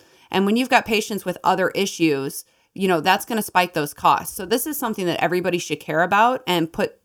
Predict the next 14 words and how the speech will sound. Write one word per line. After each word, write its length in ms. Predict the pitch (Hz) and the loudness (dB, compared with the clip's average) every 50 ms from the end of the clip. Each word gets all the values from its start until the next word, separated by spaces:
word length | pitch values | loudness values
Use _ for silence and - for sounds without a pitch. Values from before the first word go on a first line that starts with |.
| _ _ | _ _
put 240 | - 160 160 - - | -4 -4 -4 -4 -4
these 220 | - 180 170 165 - | -4 -2 -2 0 0
interventions 640 | 190 208 196 170 165 170 170 - - 180 165 - | 0 0 2 2 2 0 0 0 -2 -4 -4 -4
in 100 | 147 147 | -4 -6
place. 380 | 147 - 170 139 87 - - - | -4 -2 -2 -2 -2 -4 -6 -6
But 120 | - 165 | -2 2
I 120 | 156 175 220 | 4 4 4
agree 280 | 277 247 - 202 202 | 4 2 0 -2 -2
with 140 | 196 165 - | -2 -2 -4
you, 80 | - - | -6 -6
Casey. 280 | - 170 151 151 - | -4 -4 -4 -2 -2
I 60 | 160 165 | -4 -4
think 220 | - 190 196 - | -2 -4 -4 -2
we're, 180 | 208 196 190 | 0 0 -2